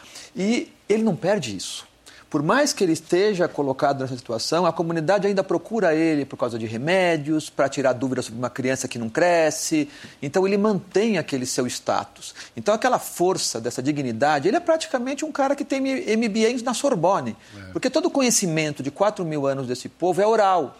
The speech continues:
Speaker 1: Eles não escrevem livros.
Speaker 2: Das plantas, do uso das
Speaker 1: Tudo.
Speaker 2: plantas, de tudo. Ele é que sabe.
Speaker 1: Tudo, tudo,
Speaker 2: Quer
Speaker 1: tudo.
Speaker 2: dizer, a
Speaker 1: Quando vai
Speaker 2: autoridade ele
Speaker 1: chover,
Speaker 2: mantém.
Speaker 1: quando... Exatamente. Isso ele mantém. E as pessoas procuram ele meio que clandestinamente, porque oficialmente é um
Speaker 2: Uhum.
Speaker 1: ato de, é, é, é, é um, é um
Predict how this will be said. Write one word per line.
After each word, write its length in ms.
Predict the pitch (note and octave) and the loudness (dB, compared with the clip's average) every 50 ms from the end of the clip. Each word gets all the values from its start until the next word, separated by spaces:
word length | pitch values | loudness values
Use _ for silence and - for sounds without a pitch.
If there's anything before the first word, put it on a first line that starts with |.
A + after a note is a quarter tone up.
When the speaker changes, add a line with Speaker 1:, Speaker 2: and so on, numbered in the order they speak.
| - - | -10 -8
Speaker 1:
Eles 200 | - C3 C#3 D3+ | -6 -4 -4 -4
não 60 | D#3+ | -4
escrevem 440 | E3+ - - F#3 F#3 F#3+ D#3+ E3 C#3+ | -6 -4 0 0 2 2 2 0 -2
livros. 320 | B2 A2+ A2 G#2 G2 G#2+ | -4 -4 -4 -6 -4 -2
Speaker 2:
Das 220 | C3+ B2+ - - - | -2 -2 -2 -4 -6
plantas, 580 | - - C#3+ C#3 C#3 B2 A#2+ G#2 - A#2+ G#2 | -2 0 2 2 2 0 -2 -4 -4 -6 -6
do 140 | G2 G#2 A#2+ | -4 -4 -4
uso 160 | A#2+ G#2+ A#2 | -4 -4 -2
das 160 | A2 A2+ G2 | -2 -2 2
Speaker 1:
Tudo. 140 | - D4+ D#4+ | 2 2 2
Speaker 2:
plantas, 260 | - B2+ C3+ B2 A#2 | 2 2 0 -2 -2
de 80 | A2+ B2+ | -4 -4
tudo. 200 | - D#3 D#3 D3+ | -2 -2 0 2
Ele 140 | D#3 F3+ G#3+ | 2 2 0
é 40 | G#3+ | -2
que 100 | - - | -2 -2
sabe. 240 | - C4 C4 C4 C4 | -2 0 -2 0 0
Speaker 1:
Tudo, 340 | A3+ D#4+ D#4+ D#4+ D#4 C#4 C4 | 2 2 2 2 2 0 -2
tudo, 360 | C4 - C4 B3+ G#3 A#3 G#3 | -2 -2 -2 -2 -2 -2 -2
Speaker 2:
Quer 80 | - | -2
Speaker 1:
tudo. 20 | C#3+ | 0
Speaker 2:
dizer, 120 | E3 - | 2 2
a 20 | - | 4
Speaker 1:
Quando 200 | C4+ C4+ B3+ - | 4 4 4 2
vai 100 | B3+ B3 | 2 2
Speaker 2:
autoridade 340 | C#3+ F3 F3+ G3 F#3 F#3 | 2 2 2 2 2 0
ele 80 | A3 A3 | 0 2
Speaker 1:
chover, 200 | A3+ A3+ A3 G#3+ | 2 2 2 0
Speaker 2:
mantém. 140 | - - F#3+ G3 G3+ F#3+ F#3+ | 0 -2 -2 -2 -2 -2 -6
Speaker 1:
quando... 80 | D#3 F3+ | -6 -8
Exatamente. 600 | F#3 D3+ G3 A3 B3 A3+ - A#3+ A3 - F3 F3+ | -8 -6 -4 -4 -4 -4 -6 -8 -6 -4 -4 -2
Isso 140 | F3+ - B3+ | 0 0 0
ele 140 | A#3 A#3 | 2 2
mantém. 640 | A3+ A3 B3+ C4+ C#4+ - - D#3+ C3+ A#2+ A2+ A2 A2+ - - - - | 2 2 0 0 -2 -4 -2 -2 0 0 -2 -6 -10 -16 -20 -18 -6
E 120 | - C3+ E3+ | -2 -2 -2
as 80 | E3+ | 0
pessoas 280 | - G#3+ G3+ - B3 A3+ | 0 -2 -2 0 -2 -4
procuram 760 | - - A#3+ C4+ C4 C4+ - - - A#3+ B3 F#3 D#3 C#3 C#3 | -2 -2 -2 -2 -2 -2 -4 -4 -2 0 0 0 0 0 0
ele 160 | D#3 D#3+ C#3+ | 0 0 0
meio 120 | C#3 D3 D3 | 0 -2 -2
que 80 | - | -4
clandestinamente, 1200 | D3 - - F3 F3+ G#3 A#3+ A3 D#3+ D#3+ D3+ - - - D3+ C#3+ D3+ D3+ D#3 D#3 D#3 E3+ G3+ F#3+ - | -4 -2 2 2 2 2 2 2 0 0 0 -2 -4 -6 -4 -2 -2 -2 -2 -2 -2 -4 -4 -6 -10
porque 240 | - C3 - - D#3 | -14 -8 -2 0 0
oficialmente 720 | E3+ E3 - - - D3+ C#3 C3+ C#3 C3+ C3+ C3+ C3 - | 0 0 -2 0 0 0 0 -2 -4 -6 -6 -6 -4 -4
é 60 | C#3+ | -4
um 80 | C3+ C3+ | -2 0
Speaker 2:
Uhum. 60 | C3 | 0
Speaker 1:
ato 300 | C3+ C3+ B2+ G2+ A2 B2 | 0 0 -2 -4 -8 -10
de, 280 | B2+ A#2 B2 C3+ C3 - - - - - - - _ _ _ | -8 -4 -2 -2 -4 -4 -8 -18 -20 -20 -20 -20 _ _ _
é, 80 | - C3 | 0 2
é, 640 | C3 C3 B2+ B2+ B2+ B2 - C3 C3 - - - C#3 | 4 4 4 4 4 2 0 -2 -4 -4 -6 -8 -8
é, 160 | - - - | -6 -6 -4
é 80 | - D3 | -4 -4
um, 80 | C#3 C3+ - | -4 -2 -2
é 100 | C#3 | -2
um 60 | C3+ | -2